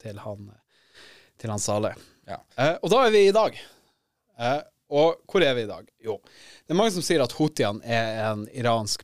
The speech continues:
Speaker 1: proxy. Det, det synes jeg er feil måte å
Speaker 2: Men hvorfor
Speaker 1: ramme
Speaker 2: det?
Speaker 1: inn.
Speaker 2: Er det, er det på grunn av den Shia-koblinga med Iran?
Speaker 1: Det er Shia-koblinga med Iran, og at de har hatt en viss ideologisk innflytelse fra Iran, og at Iran angivelig har hatt, eller de, <laughs> angivelig,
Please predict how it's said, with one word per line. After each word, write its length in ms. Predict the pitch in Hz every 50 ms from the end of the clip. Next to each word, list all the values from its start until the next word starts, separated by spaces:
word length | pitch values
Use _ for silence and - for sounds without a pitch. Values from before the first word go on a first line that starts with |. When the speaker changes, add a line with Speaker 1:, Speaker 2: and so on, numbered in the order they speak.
| _
Speaker 1:
proxy. 460 | - - 127 - - - - 101 95 107 -
Det, 220 | - - 131 131 135 127 127 135 - _ - - - - 175 156
det 80 | 156 170 156 -
synes 160 | 139 120 -
jeg 220 | 117 110 110 107
er 60 | 104
feil 260 | - - 117 104 95 95 104 107
måte 380 | 107 104 104 - - 104 98 104 101
å 300 | - 110 101 98 98 101
Speaker 2:
Men 100 | 101 110
hvorfor 300 | - - 131 110 110 113
Speaker 1:
ramme 0 | 110
Speaker 2:
det? 60 | 110
Speaker 1:
inn. 120 | 107 95 95
Speaker 2:
Er 80 | 98 98
det, 80 | 98 95 90
er 80 | 101 98
det 60 | 92
på 80 | 107 98
grunn 160 | 98 95 92
av 140 | 90 87 87
den 100 | 85 80
Shia-koblinga 800 | - - 98 92 107 120 117 - 113 95 - 80 69 69 71 69
med 160 | 76 80 78 78
Iran? 180 | 85 85 - -
Speaker 1:
Det 140 | 151 156 156
er 80 | 143 -
Shia-koblinga 640 | - 131 135 147 160 156 - 160 147 151 127 127 123
med 160 | 120 113 110 107
Iran, 240 | 123 170 226 233 185
og 140 | 143 139 127
at 100 | 120 -
de 60 | 120 117
har 320 | 120 131 131 123 117 - - -
hatt 300 | - 147 131 113 - 92
en 140 | 113 110 113 123
viss 320 | 143 143 - - - - -
ideologisk 640 | - 113 104 107 110 107 113 113 104 104 98 - - 107
innflytelse 500 | 101 - 123 120 117 - 107 101 98 101
fra 220 | - - 107 98 90 - -
Iran, 320 | 120 107 117 156 214 240 - _ _ _ _ _ _ _ _ _ _ -
og 60 | 120 117
at 100 | - -
Iran 400 | 127 113 120 120 127 117 113 110 - 120
angivelig 480 | 113 110 110 113 110 107 104 104 95
har 140 | 101 101 101
hatt, 320 | 101 104 107 104 120 - - -
eller 240 | - 98 98 95 92 92 - -
de, 200 | - - 101 95 - - - -
<laughs> 220 | 104 98 - 104 104
angivelig, 420 | 98 95 95 92 92 90 90 -